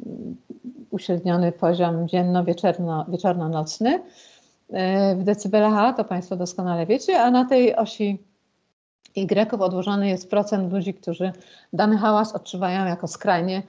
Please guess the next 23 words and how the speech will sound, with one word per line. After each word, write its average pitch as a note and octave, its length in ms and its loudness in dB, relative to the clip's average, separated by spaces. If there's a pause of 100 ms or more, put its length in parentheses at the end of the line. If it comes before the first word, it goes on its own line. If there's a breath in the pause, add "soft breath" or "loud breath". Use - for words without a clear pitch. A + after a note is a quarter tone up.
(240 soft breath)
dokuczliwy. G#3 600 -2 (580 soft breath)
No C4 140 2
i F4+ 60 2
teraz, F#4 340 2
e, E4 60 4
e, C#4+ 220 4 (1300 loud breath)
no G3 160 -4
właśnie C4+ 320 2
bazując A#3+ 720 2
na A#3+ 160 0
tych - 200 -2
krzywych, G3+ 720 0
e, G#3 400 -2 (180)
możemy, B3+ 460 2
jesteśmy A#3+ 400 0
w G#3+ 60 -6
stanie, C4 500 -2 (440 loud breath)
e, G3 200 0
przy - 280 -6
pomocy A#3+ 480 2
wzorów G#3 560 0
opisujących, G#3+ 1040 -4
e, F3+ 480 -4